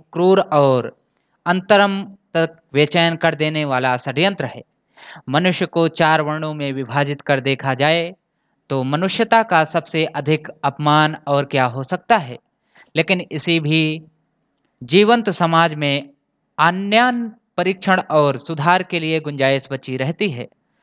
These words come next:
हमारा समाज भी जीवंत समाज है और इसलिए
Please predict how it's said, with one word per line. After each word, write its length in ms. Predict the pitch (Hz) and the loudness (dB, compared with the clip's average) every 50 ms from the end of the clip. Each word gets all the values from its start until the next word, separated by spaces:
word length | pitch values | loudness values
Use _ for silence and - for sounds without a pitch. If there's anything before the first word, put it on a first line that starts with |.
| _ _ _ _ _ - | _ _ _ _ _ -4
हमारा 380 | 156 151 156 147 147 147 143 | 0 2 2 2 2 2 0
समाज 380 | 131 - 151 143 143 151 156 151 | -2 -4 -6 -4 -2 -2 -2 -2
भी 340 | 139 147 160 160 160 165 185 - _ _ _ _ _ _ | -2 -4 -4 -4 -4 -6 -10 -16 _ _ _ _ _ _
जीवंत 420 | - 170 208 226 254 254 233 - | 0 2 2 4 2 2 0 -2
समाज 440 | - - 175 160 165 165 165 160 147 | -4 -2 -2 2 2 2 2 2 2
है 280 | 160 160 156 156 160 | 2 4 4 4 2
और 320 | - - - 143 139 143 143 - | 0 -2 0 0 0 0 0 -2
इसलिए 580 | 170 175 175 - 196 185 180 185 185 190 226 240 | -4 -4 -4 -2 0 2 4 4 2 2 -2 -6